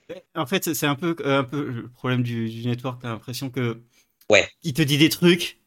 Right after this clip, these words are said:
Speaker 1: mais tu, tu sais que c'est vrai, mais il arrive pas à te démontrer que c'est bien vrai, tu vois. Il manque un peu de sérieux, euh, des fois, sur, euh, certains trucs.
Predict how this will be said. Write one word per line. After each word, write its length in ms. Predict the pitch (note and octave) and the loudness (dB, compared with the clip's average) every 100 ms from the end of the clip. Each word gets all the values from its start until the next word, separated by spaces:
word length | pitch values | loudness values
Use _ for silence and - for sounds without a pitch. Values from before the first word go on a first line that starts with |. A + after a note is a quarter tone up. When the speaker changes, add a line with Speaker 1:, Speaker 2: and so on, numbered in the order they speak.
| _ C#3 | _ 4
Speaker 1:
mais 180 | D#3+ | 4
tu, 420 | - D3 C#3 D#3 - | 4 4 4 4 2
tu 180 | - C#3+ | 2 4
sais 180 | F#3+ | 4
que 60 | F#3+ | 4
c'est 100 | E3 | 4
vrai, 400 | C#3 D#3 D#3+ - _ _ - | 6 6 4 0 _ _ 0
mais 300 | D3+ D#3 D#3+ D3+ | 6 8 8 8
il 100 | C#3+ | 8
arrive 200 | C#3+ D#3 | 6 6
pas 100 | D3+ | 2
à 40 | |
te 120 | - | 2
démontrer 420 | B2+ C3+ C#3 C#3 C3+ | 2 4 4 2 0
que 60 | |
c'est 220 | - C#3+ | 0 0
bien 260 | A#2+ A#2+ C3+ | 0 2 2
vrai, 260 | A#2+ B2 B2 | 2 2 0
tu 140 | A#2+ | -4
vois. 180 | A2+ A2+ - - - _ _ - | -6 -6 -12 -20 -20 _ _ -2
Il 80 | |
manque 180 | C3 C#3 | 0 0
un 60 | C#3 | 0
peu 140 | C#3+ | 0
de 60 | B2+ | -2
sérieux, 560 | - C3+ C3+ C3+ C3+ A#2+ | 2 4 4 4 2 2
euh, 40 | |
des 100 | A2+ | -2
fois, 160 | A#2+ A2 | -4 -6
sur, 140 | A2 | -6
euh, 240 | G#2 A2 G#2+ G2+ | -6 -6 -8 -12
certains 200 | A#2 A2+ | -14 -12
trucs. 180 | A#2 | -14